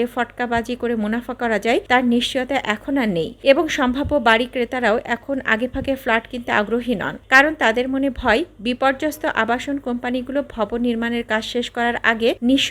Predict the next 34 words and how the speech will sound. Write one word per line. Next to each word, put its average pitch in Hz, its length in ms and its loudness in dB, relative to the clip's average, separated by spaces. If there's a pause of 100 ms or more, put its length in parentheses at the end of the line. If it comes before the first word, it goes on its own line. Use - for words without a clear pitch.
হয়ে 294 200 0
যায় 175 180 2
কিনা। 131 200 -6 (340)
আবাসন 349 320 4 (100)
খাতে 330 180 -4 (180)
সংকট 285 300 -4 (100)
সৃষ্টি 302 320 -4
হওয়ার 294 240 0
পর 311 100 0 (100)
ক্রেতাদের 254 420 2 (140)
আত্মবিশ্বাস 226 520 -4 (100)
যেমন 220 200 -4 (100)
কমেছে, 226 380 -2 (400)
তেমনি 262 260 2 (100)
জমি 247 340 2
বিক্রি 254 280 -6
করে 262 140 2 (120)
স্থানীয় 254 320 -2 (100)
সরকারের 220 440 -2
রাজস্ব 208 400 -2
আয় 262 140 -2
কমে 196 240 -6
যাচ্ছে। - 300 -4 (360)
আবাসন 285 360 0 (100)
খাতে 294 220 -6 (140)
সংকট 240 320 -4 (100)
সৃষ্টি 269 340 -6
হওয়ার 262 280 -4
পর 226 120 4 (160)
ক্রেতাদের 277 420 4 (120)
আত্মবিশ্বাস 247 580 -4 (120)
যেমন 220 200 -4 (100)
কমেছে, 220 340 -6 (120)
তেমনি 226 240 0